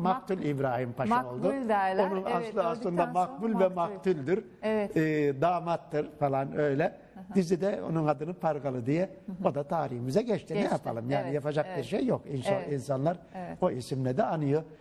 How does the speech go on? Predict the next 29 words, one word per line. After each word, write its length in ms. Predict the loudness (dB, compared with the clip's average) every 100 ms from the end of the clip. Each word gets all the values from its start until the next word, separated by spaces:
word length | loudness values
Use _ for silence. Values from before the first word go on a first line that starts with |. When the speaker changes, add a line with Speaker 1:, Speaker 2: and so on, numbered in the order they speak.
| -2
Speaker 1:
Neticede 440 | 0 2 2 2 0
Pargalı 520 | 0 0 2 2 2
olduğu 360 | 2 2 0 2
için 480 | 2 2 -2 -2 -10
Speaker 2:
Hı 200 | -6 4
hı. 40 |
Speaker 1:
fazla 300 | 4 4 0
da 140 | 0
bir 120 | 0 0
sıkıntı 520 | 0 0 0 2 6
değil. 260 | 4 4
Speaker 2:
Değil. 120 | -2 2
Speaker 1:
Yani 320 | 2 0 2
yalan 420 | 2 4 0 -2
bir 100 | -4
şey 320 | 2 4 4
değil. 300 | 2 0 -2 0
Speaker 2:
Evet. 300 | 0 2 4
Speaker 1:
Yalan 280 | 4 2
olmayana, 680 | -2 -2 0 0 2 4 2 2
e, 600 | 4 4 4 0 -4 2
bir 120 | 0
şey 180 | 2 0
Speaker 2:
Niye 100 | 0
Speaker 1:
demeyiz. 320 | 0 0 -2 0
Speaker 2:
Makbul 500 | -2 0 0 2 0
derlerdi 500 | 0 0 -2 -2 -2
hocam? 300 | -4 -6 -10 -12 -10
İbrahim 180 | 0